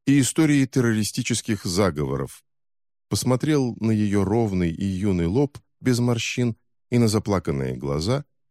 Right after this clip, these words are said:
и вдруг ощутил к ней внезапную жалость. «Было бы, может быть, лучше,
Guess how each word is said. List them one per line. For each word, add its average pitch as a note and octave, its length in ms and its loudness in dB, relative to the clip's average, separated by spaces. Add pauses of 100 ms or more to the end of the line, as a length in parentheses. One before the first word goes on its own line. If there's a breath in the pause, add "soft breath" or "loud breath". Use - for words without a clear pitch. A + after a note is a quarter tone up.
(220)
и C3 80 4
вдруг E3 300 2
ощутил D#3 580 0
к - 100 -10
ней C3 260 0
внезапную F#2+ 720 0
жалость. - 580 -10 (880)
«Было A#2 340 2
бы, G#2+ 180 2
может G2+ 320 2
быть, E2+ 300 -2
лучше, D2 600 -4